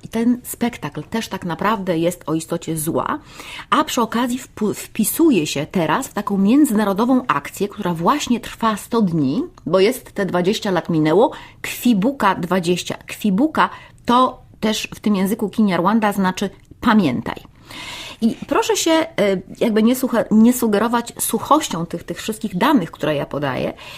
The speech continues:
bo oczywiście jest to spektakl w stylu dokudramy, czyli dramatu dokumentalnego, rzeczywiście oparty na książce Tochmana. Dzisiaj narysujemy śmierć,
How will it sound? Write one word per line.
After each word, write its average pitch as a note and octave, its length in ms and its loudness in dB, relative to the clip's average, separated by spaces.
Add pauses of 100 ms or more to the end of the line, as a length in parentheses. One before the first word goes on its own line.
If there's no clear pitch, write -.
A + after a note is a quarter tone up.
(220)
bo F#3 360 4 (340)
oczywiście G3 480 -2
jest A3+ 340 2
to F#3+ 80 -4
spektakl D#3 600 -6
w - 60 -16
stylu A3 460 0
dokudramy, F#3 760 2
czyli E3 200 -8
dramatu F#3+ 420 2
dokumentalnego, F3 880 0
rzeczywiście F3 460 -4
oparty F3+ 680 2 (140)
na E3 220 0
książce D3+ 640 -2 (200)
Tochmana. D3 540 0
Dzisiaj F3 280 -2
narysujemy F3+ 500 0
śmierć, G3+ 360 -6